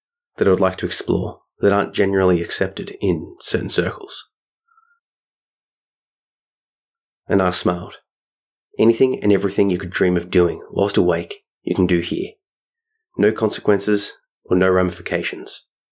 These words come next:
moral, physical, or legal. Take some time and choose wisely. Remember, your time begins the moment you step through." The client audibly swallowed.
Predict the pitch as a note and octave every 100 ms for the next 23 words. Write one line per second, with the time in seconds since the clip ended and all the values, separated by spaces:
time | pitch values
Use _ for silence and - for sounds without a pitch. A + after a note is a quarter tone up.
0 | _ - F#2+ G2 G2+ - _ _ - F#2
1 | F2+ F2 - _ - G2 F#2 F#2 - -
2 | _ _ _ _ _ _ _ _ _ _
3 | B2 - C3+ G2+ G2+ G2+ - - - G2+
4 | F2 F2 F2+ - - - _ _ _ _
5 | _ _ _ _ _ - G#2 G2+ F2+ F2
6 | - _ _ - F#2+ G#2+ A2 A2+ F2+ F2+
7 | F2+ - _ G2 F#2 F2 - - - -
8 | F#2+ F2+ - _ _ _ _ _ _ _
9 | _ _ _ _ _ _ _ _ _ _
10 | _ _ _ - - A2 A2 - G2+ F2+
11 | F2+ - F#2 F#2 F#2+